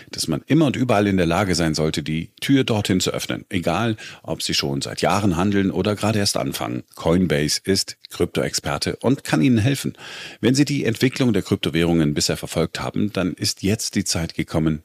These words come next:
um mitzumachen. Mit Coinbase können Sie schnell und einfach Ihr eigenes Portfolio anlegen und lernen,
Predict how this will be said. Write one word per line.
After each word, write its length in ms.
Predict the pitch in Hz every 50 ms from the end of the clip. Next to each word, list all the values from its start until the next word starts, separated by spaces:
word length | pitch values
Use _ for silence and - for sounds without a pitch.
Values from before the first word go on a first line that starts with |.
| _ _ _
um 100 | 95 85
mitzumachen. 600 | 65 - - - - 65 55 - - - 62 - - - - - - - - - - _
Mit 320 | - 65 - - - -
Coinbase 560 | - - 85 82 73 60 - 53 52 - - -
können 260 | - 98 95 92 85
Sie 220 | 76 78 85 85 76
schnell 400 | - - 101 95 98 95 92 82
und 160 | - 78 76
einfach 400 | - - 85 92 87 - - 71
Ihr 140 | 80 80 67
eigenes 340 | 76 98 98 98 87 80 -
Portfolio 560 | - - 64 - - - 110 107 92 85 80
anlegen 460 | 67 90 107 101 90 87 90 85 85
und 160 | 80 78 -
lernen, 420 | 87 82 95 123 135 135 127 123